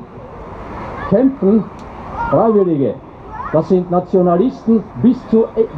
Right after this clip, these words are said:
echten Faschisten. Also die berufen sich noch auf, auf Bandera und andere, die mit S S gekämpft haben. Oh,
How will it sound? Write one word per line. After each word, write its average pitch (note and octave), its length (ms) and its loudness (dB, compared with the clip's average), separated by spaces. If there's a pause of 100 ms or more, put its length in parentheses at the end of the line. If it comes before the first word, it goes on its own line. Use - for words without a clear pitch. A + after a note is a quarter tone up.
(140)
echten B3 320 0
Faschisten. A3 640 0 (220)
Also E3+ 340 2 (640)
die A3 100 6
berufen G#3+ 480 2
sich F#3+ 220 -2
noch G3 240 2
auf, F3 180 2 (1120)
auf C#3+ 200 2
Bandera F3+ 640 2 (500)
und E3+ 320 2 (260)
andere, F#3+ 520 2 (880)
die D#3 100 4
mit F3 220 4 (160)
S F3 240 0
S F3 200 0
gekämpft F3 400 -2
haben. B2 380 2 (1500)
Oh, A#3+ 200 2